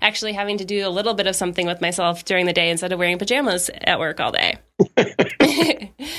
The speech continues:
So let's get into the, the episode, because we had a lot of really great questions from our community, and there's so much that I wanna talk to you about and pick your brain about.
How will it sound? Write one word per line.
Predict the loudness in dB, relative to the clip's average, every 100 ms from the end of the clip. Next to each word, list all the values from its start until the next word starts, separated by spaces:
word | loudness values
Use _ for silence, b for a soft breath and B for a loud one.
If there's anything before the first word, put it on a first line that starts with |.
| B B B B -2
So | 2 4 4 2 0
let's | -2 0 2 2 2
get | 2 2
into | 0 -2 -4
the, | 0 2 4 2 0
the | -2
episode, | -2 -2 -4 -2 -4
because | -2 0 0 0
we | -2 0
had | 2 2 0 -4
a | -6
lot | -4 -4 0 0
of | 0 -4 -2
really | 2 2 0
great | -4 0 0 2
questions | 0 0 0 -2 -2
from | 0 0
our | 2 0
community, | -2 -4 0 0 0 0 0 0
and | 0 0
there's | 0 -2
so | 0 2 2
much | 2 2 0
that | 2
I | 2
wanna | -2 -2 -4
talk | -4 -6 -4
to | 0
you | 2
about | 4 2
and | 0
pick | -4 -2
your | -2 0
brain | 0 0
about. | 0 2 0